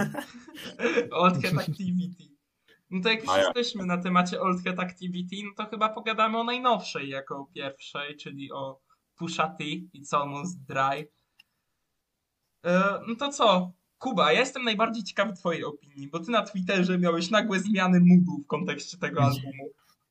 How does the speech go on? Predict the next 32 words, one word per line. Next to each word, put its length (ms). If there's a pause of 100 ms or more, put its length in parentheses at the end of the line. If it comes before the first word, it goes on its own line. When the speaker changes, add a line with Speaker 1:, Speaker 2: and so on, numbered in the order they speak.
(720)
Speaker 3:
Tak, 380
ja 220
miałem 320
swoiste-, 1040
ja 140
byłem 440
w 80
pewnym 300
momencie 280
dwubiegunowy, 720
jeśli 220
chodzi 320
o, 460 (160)
e, 40
nowy 300
album 260
Puszy, 360
bo 380
Speaker 2:
Zupełnie 640
jak 100
Speaker 3:
pierwszy 280
Speaker 2:
jeden 140
z 80
dwóch 300
producentów 720
tego 300
albumu. 520
Speaker 3:
<laughs> 1160
Speaker 2:
Przepraszam, 200
Speaker 3:
Dokładnie. 520
Speaker 2:
przepraszam, 480
musiałem. 460